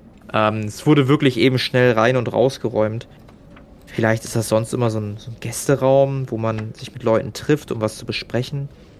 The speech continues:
wo mal so ein Tisch drin steht, aber das war's auch.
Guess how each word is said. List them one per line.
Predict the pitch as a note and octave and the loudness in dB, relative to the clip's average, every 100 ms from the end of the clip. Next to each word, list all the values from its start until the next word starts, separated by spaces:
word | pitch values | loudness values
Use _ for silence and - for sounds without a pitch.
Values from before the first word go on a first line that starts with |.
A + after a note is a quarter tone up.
| - - - | -20 -20 -10
wo | A2+ | -2
mal | A#2 | 0
so | A2+ | 0
ein | - A#2 C3 | 0 -2 -2
Tisch | - D#3+ | -2 -4
drin | - D3+ | -2 -4
steht, | - B2+ | 0 -2
aber | G2+ | 0
das | F#2+ - | -4 -6
war's | - - | -8 -8
auch. | - | -12